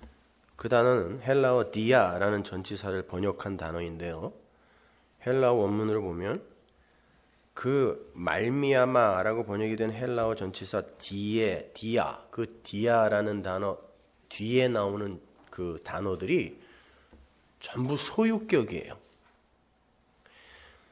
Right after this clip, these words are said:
헬라어 문법상 전치사 디아 다음에 역격이나 대격이 오면 through나 by의 의미로 해석이 되지만 소유격이 오면요,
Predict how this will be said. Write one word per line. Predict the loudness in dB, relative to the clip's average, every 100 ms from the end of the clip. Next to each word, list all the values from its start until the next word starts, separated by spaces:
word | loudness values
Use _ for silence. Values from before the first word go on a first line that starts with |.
| _ _
헬라어 | 4 8 8 8
문법상 | 6 0 0 -2 0 0 -2 -10 -16 _
전치사 | -6 -4 -4 0 2 2 -2
디아 | -4 4 6 6
다음에 | 4 -2 -2 -6 -8 -16 _ _ _ -4
역격이나 | -4 -2 0 2 2 -2 -4 -8
대격이 | -6 -4 -2 -2 -2
오면 | -4 -4 -6 -8 -18 _ _
through나 | -4 -2 0 2 0 0 -18 -20 _ _
by의 | -6 -2 0 0 -2 -4
의미로 | -6 -4 -6
해석이 | -6 -6 -6
되지만 | -6 -6 -6 -6 -8 -16 -20 -20 -20 -20 _ _
소유격이 | -16 -2 0 0 -2 -2 0
오면요, | 0 0 -2 -6